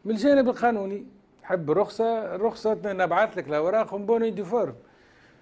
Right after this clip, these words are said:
فهمتني؟ نحب مثلًا توكيل، نبعث لك توكيل بوني دي فورم، معناها في الأمور القانونية ما، ما قليل فين تلقى معناها، معناها defiance، فهمتني؟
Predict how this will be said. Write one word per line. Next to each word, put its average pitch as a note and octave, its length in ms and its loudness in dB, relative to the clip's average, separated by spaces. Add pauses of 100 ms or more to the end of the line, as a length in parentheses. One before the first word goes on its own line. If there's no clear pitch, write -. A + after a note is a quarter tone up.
(140)
فهمتني؟ C3+ 540 -6 (460)
نحب E3+ 360 -2
مثلًا F3+ 460 0
توكيل، F#3+ 600 0
نبعث G#3+ 400 2
لك G3+ 100 -2
توكيل G#3 640 -2
بوني A3+ 320 2
دي G3 120 -10
فورم، E3 440 0
معناها C3+ 280 -6
في C#3 100 -16
الأمور E3+ 360 0
القانونية F3 680 0
ما، A3 480 -2
ما A#3 680 -6 (120)
قليل C#4+ 260 4
فين D3 200 -6
تلقى D3 300 -4
معناها، A#2+ 680 -10 (760)
معناها B2+ 280 -4
defiance، C#3 760 0 (680)
فهمتني؟ B2+ 520 -6